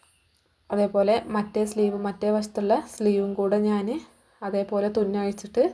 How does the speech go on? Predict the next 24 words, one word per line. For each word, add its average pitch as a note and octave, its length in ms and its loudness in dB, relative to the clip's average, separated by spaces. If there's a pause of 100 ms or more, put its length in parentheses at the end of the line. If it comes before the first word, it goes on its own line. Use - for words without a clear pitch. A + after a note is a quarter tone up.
(720)
എന്താ G3+ 260 -2
പറയുക, F#3+ 400 0
അങ്ങനെ G3+ 300 -4 (100)
സ്റ്റിച്ച് G#3 280 -6
ചെയ്ത് G#3 180 4
കൊടുത്തിട്ടുണ്ടേ. F#3+ 540 -2 (920)
ഇങ്ങനെ A3 280 2
സ്റ്റിച്ച് G#3+ 340 -2
ചെയ്ത് G#3+ 220 4
കൊടുത്തതിന് G#3 500 0
ശേഷം G#3 440 -4
sleeve-ിൻ്റെ G3 720 -2
ആ G3+ 160 -2
ഒരു G#3 180 4
ഷേപ്പ് G#3 420 -2
നമുക്ക് G#3 280 -2
ഒന്നും G3+ 180 -2
കൂടെ G3+ 160 2
വേണമെങ്കിൽ G3 400 0
ഒന്ന് G3+ 260 -2
ലെവൽ G#3 300 2
ചെയ്ത് F#3+ 160 0
കൊടുക്കാം F#3 300 -2
കേട്ടോ. G3 200 -4